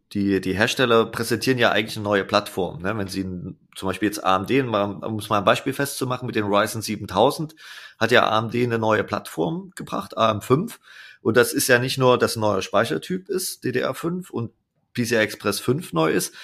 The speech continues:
eben, sondern auch eine neue Fassung und ein neuer Chipsatz, ne? Also das ist, da kommt meistens so ein Komplettpaket. Ähm, ich bin jetzt immer so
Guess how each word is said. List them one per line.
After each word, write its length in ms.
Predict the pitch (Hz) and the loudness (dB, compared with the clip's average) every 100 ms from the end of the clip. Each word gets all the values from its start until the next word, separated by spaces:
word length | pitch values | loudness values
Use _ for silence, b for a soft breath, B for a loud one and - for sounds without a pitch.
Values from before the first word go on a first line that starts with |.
| B B B | B B B
eben, 240 | - 123 135 | 0 2 4
sondern 240 | 131 127 | 2 2
auch 180 | 120 131 | 2 0
eine 140 | 127 | -2
neue 260 | 117 113 107 | -2 0 0
Fassung 380 | - - 165 151 | -2 -4 -2 -2
und 240 | 123 131 | -2 -4
ein 40 | 127 | 2
neuer 240 | 120 117 | 6 6
Chipsatz, 720 | 113 120 - 82 - - - - _ _ | 4 0 0 -2 -2 -10 -14 -20 _ _
ne? 200 | 104 123 | -6 -2
Also 200 | 104 98 | -2 -2
das 180 | 110 107 | -2 -2
ist, 380 | 113 - - - | -4 -6 -10 -2
da 160 | 110 | 0
kommt 360 | 101 - 131 131 | 2 0 -2 0
meistens 360 | 110 113 - 120 | 0 0 -2 -2
so 80 | |
ein 80 | 120 | -2
Komplettpaket. 800 | 113 104 135 - 107 - 117 151 B B B B B B - | -2 -2 -2 0 0 2 0 0 B B B B B B 2
Ähm, 520 | 117 120 117 117 117 - _ _ _ _ _ _ _ _ _ 98 _ _ _ _ _ _ _ _ _ _ _ - | 6 6 4 -4 -10 -16 _ _ _ _ _ _ _ _ _ _ _ _ _ _ _ _ _ _ _ _ _ -12
ich 140 | - | 4
bin 140 | 139 | 6
jetzt 140 | 160 143 | 6 6
immer 200 | 143 135 | 6 8
so 460 | 131 131 131 120 | 8 6 4 -4